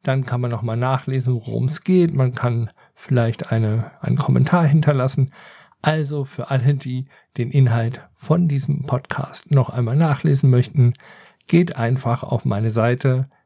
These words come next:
w w w punkt prokrastination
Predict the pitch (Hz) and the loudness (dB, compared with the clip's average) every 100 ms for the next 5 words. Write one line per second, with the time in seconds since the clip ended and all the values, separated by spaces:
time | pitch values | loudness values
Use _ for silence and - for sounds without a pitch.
0 | _ 117 131 190 170 139 135 135 - 135 | _ 2 6 6 6 6 4 2 0 2
1 | 135 - _ _ - - 131 156 - - | 0 -4 _ _ -14 -4 -2 -2 -6 -12
2 | - 135 - - 123 120 - 139 143 156 | -6 -4 -4 -2 -2 -2 -2 0 2 0